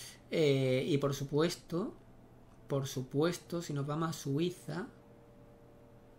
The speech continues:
pues por aquí tiene que estar nuestro querido, aquí está, Roger Federer, top tres del mundo. Y aquí lo vemos, ¿eh? Míralo.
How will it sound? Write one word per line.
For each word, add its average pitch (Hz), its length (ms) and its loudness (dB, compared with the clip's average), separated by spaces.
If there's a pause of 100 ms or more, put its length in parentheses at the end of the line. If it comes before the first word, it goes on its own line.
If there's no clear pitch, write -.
(480)
pues 147 180 0
por 165 240 0
aquí 143 240 0
tiene 135 240 0
que 131 60 0
estar 147 640 -4
nuestro 143 800 -2
querido, 139 580 -4
aquí 135 200 -4
está, 147 360 -6
Roger 139 340 2
Federer, 139 400 0
top - 380 -6
tres - 560 -4 (640)
del 147 380 0
mundo. 127 580 0 (1160)
Y 147 120 0
aquí 139 220 0
lo 131 100 2
vemos, 127 380 -2
¿eh? 190 180 -4
Míralo. 127 460 0